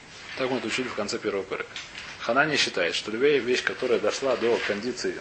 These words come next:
которая называется махак бен друсай, мы вообще разбираем, что это такое, её можно оставлять на печке или на, не знаю, на кире, даже которая зажжённая, даже которая разожжена углями, без всякой,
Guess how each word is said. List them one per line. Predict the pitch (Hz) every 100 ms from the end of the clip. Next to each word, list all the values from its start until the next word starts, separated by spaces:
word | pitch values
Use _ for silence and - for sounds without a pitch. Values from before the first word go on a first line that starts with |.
| - -
которая | 113 104
называется | 113 117 101
махак | 95 120 107
бен | 98
друсай, | 95 - 92
мы |
вообще | 92 -
разбираем, | 101 92 101 95
что | -
это | 98 -
такое, | - - - - - - 139 - - - - -
её | 107 120
можно | 156 180 156 143
оставлять | 117 - 120 123 120 135 -
на | 113 127 104 - - 107
печке | 92 - - 175 - - - - -
или | 110 101
на, | 98 110 87 - - - - 95
не |
знаю, | 90 85
на | 85
кире, | - 104 151 - - - - 135 - - - - - - - - 107
даже | 151 165
которая | 147 - 151 147
зажжённая, | 127 120 127 156 147 143 - - - -
даже | 139 139
которая | 117 - 131 120
разожжена | 110 107 113 127
углями, | 113 104 90 78
без | 110 107
всякой, | 123 - 95 -